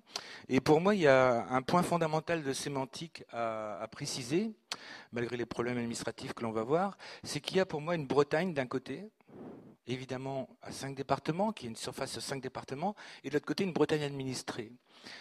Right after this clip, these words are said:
Et un point qui me semble aujourd'hui important, c'est de pas parler, de ne pas parler de Bretagne historique.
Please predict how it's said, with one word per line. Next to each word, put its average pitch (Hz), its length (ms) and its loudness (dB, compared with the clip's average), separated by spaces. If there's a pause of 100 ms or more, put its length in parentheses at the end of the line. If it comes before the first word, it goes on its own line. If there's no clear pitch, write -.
(220)
Et 131 140 4
un 131 160 2
point 180 240 0
qui 160 100 -6
me 135 60 -8
semble 139 220 -2
aujourd'hui 151 260 0
important, 160 560 0 (380)
c'est 143 200 -2
de 127 80 2
pas 175 180 2
parler, 147 260 4 (180)
de 123 140 4
ne 123 80 -2
pas 180 160 0
parler 160 240 2
de 143 120 6
Bretagne 160 520 2
historique. 143 640 -2